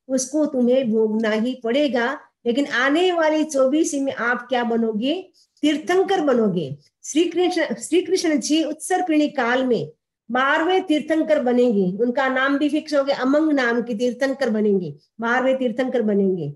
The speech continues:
तो कहने का मतलब है, साधुओं को दर्शन यदि हम करते, उससे हमें कितना बड़ा लाभ हो जाता है।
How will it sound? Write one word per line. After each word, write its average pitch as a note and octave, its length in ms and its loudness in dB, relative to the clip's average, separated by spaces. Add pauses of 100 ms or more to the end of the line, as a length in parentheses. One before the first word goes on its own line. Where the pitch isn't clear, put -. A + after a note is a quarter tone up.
(360)
तो A#3 60 -12
कहने D#4 400 2
का E4+ 180 2
मतलब C4+ 380 0
है, D#4 220 0
साधुओं C4 600 -2
को E4 220 0
दर्शन C4+ 360 0
यदि C#4 300 0
हम C4 140 0
करते, B3 640 -2 (320)
उससे D4 360 -2
हमें D#4 180 0
कितना D#4 420 -2
बड़ा C#4+ 340 2
लाभ B3 420 -2
हो B3 180 2
जाता G3+ 440 -2
है। C#4 300 -4